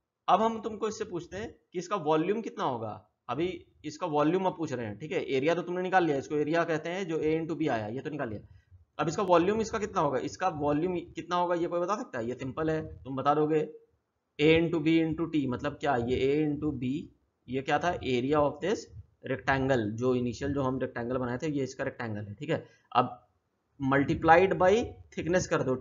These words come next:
T, तो इसका क्या निकल जाएगा, वॉल्यूम निकल जाएगा। ये कैसे निकला ये समझो,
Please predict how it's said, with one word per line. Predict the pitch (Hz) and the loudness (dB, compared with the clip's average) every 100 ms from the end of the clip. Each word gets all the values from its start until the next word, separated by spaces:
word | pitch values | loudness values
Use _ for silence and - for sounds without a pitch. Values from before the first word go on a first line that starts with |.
| - | -2
T, | 147 104 - _ _ - | -2 -4 -14 _ _ -8
तो | 147 | -2
इसका | 151 - 190 | -2 0 2
क्या | 180 | 2
निकल | 175 180 | 4 4
जाएगा, | 180 185 190 | 4 4 4
वॉल्यूम | 151 147 165 | 4 4 4
निकल | 165 147 113 | 2 0 0
जाएगा। | 104 101 98 _ _ _ _ - | -2 -4 -8 _ _ _ _ 0
ये | 135 160 | 4 6
कैसे | 156 185 | 4 4
निकला | 190 202 | 2 4
ये | 185 165 | 4 4
समझो, | 135 107 | 0 -2